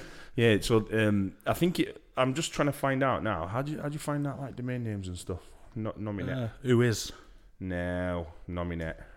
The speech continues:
Speaker 1: I go to Nominet me. I go straight to the. Anyway, so, um, we registered domain. I, I, I'll try and find out exactly what year it was. I think it was two thousand and four.
Speaker 2: I think it's around then. It might be, like, two thousand and two or something.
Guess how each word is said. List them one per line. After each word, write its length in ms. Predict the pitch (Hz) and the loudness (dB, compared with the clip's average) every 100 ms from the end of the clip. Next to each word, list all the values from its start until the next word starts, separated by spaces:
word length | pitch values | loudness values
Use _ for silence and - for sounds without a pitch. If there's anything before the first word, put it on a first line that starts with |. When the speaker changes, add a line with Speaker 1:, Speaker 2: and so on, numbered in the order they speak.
| - - - - | -20 -20 -20 -14
Speaker 1:
I 100 | 85 | -10
go 80 | 82 | -8
to 160 | 80 80 | -8 -6
Nominet 400 | 87 87 82 - | -4 -4 -6 -6
me. 100 | 80 | -8
I 60 | |
go 120 | 82 | -6
straight 280 | 80 - 87 | -6 -4 -4
to 80 | - | -4
the. 120 | 82 - - - | -8 -8 -18 -4
Anyway, 260 | 117 113 95 | 4 6 6
so, 300 | - 113 95 | 8 6 8
um, 360 | 107 104 101 - - - - | 6 6 6 0 -12 -20 -4
we 80 | 104 | 4
registered 520 | 131 120 120 120 104 - - - | 4 4 4 4 4 0 -12 -4
domain. 460 | 95 110 107 104 90 | 2 6 8 6 4
I, 120 | 98 - | -2 -4
I, 120 | 85 | -8
I'll 180 | 76 104 | -2 -2
try 300 | - - 131 | -2 0 0
and 80 | 127 | 2
find 180 | 127 117 | 0 0
out 140 | 98 | -2
exactly 320 | 87 101 - 87 | -2 -4 -4 -4
what 140 | 76 | 0
year 120 | 98 | 0
it 60 | 80 | 2
was. 140 | 92 | 0
I 160 | 104 127 | 2 0
think 260 | 120 95 - | 0 -2 -2
it 120 | - | -2
was 160 | 80 | -4
two 200 | - 101 | -4 -4
thousand 480 | 95 95 95 92 95 - | -4 -2 -4 -2 -6 -8
and 340 | 92 92 87 - _ _ | -10 -8 -8 -10 _ _
four. 720 | - - - - 107 85 78 - - - - - - - - _ _ _ | -20 -18 -6 0 2 2 0 -6 -18 -20 -20 -20 -20 -20 -20 _ _ _
Speaker 2:
I 60 | 120 | -8
think 280 | - 156 131 | -2 -2 -2
it's 140 | 117 | -2
around 400 | 113 127 131 110 | 0 0 0 -2
then. 120 | 90 | -4
It 40 | 107 | -6
might 240 | 151 170 | -8 -4
be, 80 | 131 | -4
like, 220 | 120 104 | -4 -6
two 160 | - 113 | -4 0
thousand 300 | 117 107 98 | 2 2 0
and 140 | 90 | -2
two 240 | - 123 127 | 0 2 2
or 100 | 104 | 0
something. 500 | 98 95 90 87 | -2 -2 -4 -6